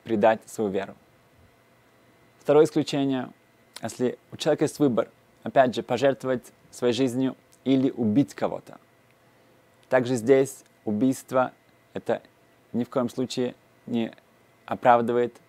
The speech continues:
эм, спасение своей жизни. Мы должны отдать свою жизнь, но не совершить это преступление. И третье — это когда у человека есть выбор, жизнь или разврат.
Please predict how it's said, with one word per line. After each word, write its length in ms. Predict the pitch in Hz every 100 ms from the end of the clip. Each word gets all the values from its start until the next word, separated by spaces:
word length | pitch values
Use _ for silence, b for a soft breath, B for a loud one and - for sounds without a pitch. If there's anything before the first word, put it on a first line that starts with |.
| _ b b b _ _ -
эм, 420 | 110 104 101 - _
спасение 520 | - - 117 127 120
своей 240 | 117 110 101
жизни. 420 | 127 123 139 - _ _ _ _ -
Мы 120 | 104
должны 460 | 98 101 113 123 - _
отдать 360 | - 95 104 104
свою 180 | 101 95
жизнь, 320 | 117 113 120 b b b -
но 320 | 101 113 117 _ _
не 240 | 101 110 - _ _ _ _ _ _ -
совершить 320 | - 113 117
это 120 | 98 110
преступление. 560 | - 110 - 95 98 - _ _ _ _ b b b b _
И 60 | -
третье — 600 | - 151 151 165 165 156 - _ _ _
это 420 | - 127 139 131 - _ _ _ _
когда 180 | 120 123
у 20 |
человека 260 | 139 131
есть 220 | 127 - 120
выбор, 400 | 135 127 135 - _ _ _ _
жизнь 380 | - 127 135 127 -
или 140 | 113
разврат. 460 | 107 95 95 95